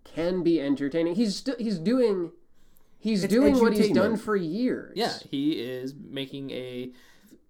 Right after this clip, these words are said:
Speaker 3: entertaining video that also
Speaker 1: Yeah.
Speaker 3: teaches
Speaker 2: Teaches
Speaker 3: you
Speaker 2: people.
Speaker 3: something.
Speaker 1: Yeah, you know, it's fast, it's kind of like popcorn, but it's, actually, no, it's not like popcorn 'cause there's substance to it. Um,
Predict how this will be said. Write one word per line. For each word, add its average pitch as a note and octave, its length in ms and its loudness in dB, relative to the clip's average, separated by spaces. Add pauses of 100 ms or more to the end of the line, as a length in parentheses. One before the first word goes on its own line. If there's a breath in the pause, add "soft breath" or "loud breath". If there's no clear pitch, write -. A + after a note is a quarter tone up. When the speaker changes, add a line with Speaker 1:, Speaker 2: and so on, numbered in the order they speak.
Speaker 3:
entertaining D3 840 -4
video C3 580 -6
that B2 500 -8
also B2+ 600 -8 (220)
Speaker 1:
Yeah. F#3 180 -2
Speaker 3:
teaches A#3 160 2
Speaker 2:
Teaches A#2+ 140 -4
Speaker 3:
you G#2 160 0
Speaker 2:
people. - 160 -10
Speaker 3:
something. F3+ 220 -2
Speaker 1:
Yeah, D3 140 -4
you E3 120 2
know, E3 100 4
it's D3+ 240 -4
fast, F#3+ 580 -4
it's D3+ 260 -4
kind D#3+ 400 -6
of E3 220 -6
like D3+ 300 -4
popcorn, D3 800 -2 (200)
but C3+ 260 -4
it's, - 600 -8
actually, A#2 280 -10
no, A#2 80 -8
it's - 100 -16
not B2+ 120 -12
like B2 120 -14
popcorn A2+ 340 -12
'cause A2 140 -14
there's G2+ 160 -16
substance - 420 -14
to - 140 -16
it. - 200 -18
Um, A#2 580 -6